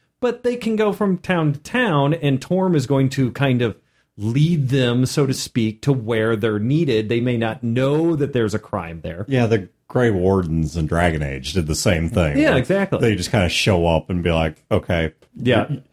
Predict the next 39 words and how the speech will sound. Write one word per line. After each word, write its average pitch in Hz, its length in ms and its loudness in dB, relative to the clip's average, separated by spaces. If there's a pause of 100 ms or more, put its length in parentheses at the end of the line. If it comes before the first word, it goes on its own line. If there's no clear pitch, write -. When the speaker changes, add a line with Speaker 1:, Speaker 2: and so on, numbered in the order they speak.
(220)
Speaker 1:
we're 180 120 -2
doing 151 280 2
this. 139 200 0
Speaker 2:
yeah, 101 180 0
you 101 180 0
have 90 120 -4
to 98 60 -4
come 85 220 0
with 80 180 -2
me, 80 320 0
and 76 360 -4
I 107 100 0
can't 113 200 0
remember 85 160 0
what 78 100 -4
that's 78 180 0
called, 76 320 0
but 82 80 -4
there's 101 180 4
Speaker 1:
Right. 131 80 2
Speaker 2:
some 101 140 2
name 85 320 2
for - 140 -4
that 82 280 0 (280)
rite 90 400 2
of - 120 -4
conscription. 85 840 -2
Speaker 1:
Mm-hmm. 220 280 0 (480)
So 240 260 0
I, 202 340 2
I 180 140 4
had 202 360 0
that 95 360 0 (240)
happen 214 520 0
here, - 180 -14 (240)
and 151 600 2
Torm 175 460 0
kind 131 280 0
of 120 200 -2